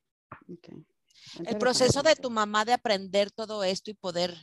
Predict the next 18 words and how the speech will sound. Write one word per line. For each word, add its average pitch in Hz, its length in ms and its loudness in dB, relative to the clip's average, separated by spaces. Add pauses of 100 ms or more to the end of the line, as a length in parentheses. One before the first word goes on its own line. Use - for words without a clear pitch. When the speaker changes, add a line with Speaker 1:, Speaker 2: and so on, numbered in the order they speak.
(180)
Speaker 2:
incluirse 190 760 -2
en 214 80 2
la 208 100 4
familia, 180 480 2
¿cuánto 202 340 -4
duró? 185 320 -4
¿Cuánto 208 440 -4
anduvieron 190 500 2
como 196 240 -2
de 175 120 4
novios 185 680 2
o 170 80 0
pretendientes? 180 840 4
No 180 100 -4
sé 190 180 2
cómo 185 280 -2
se 185 120 0
manejaba. 170 760 2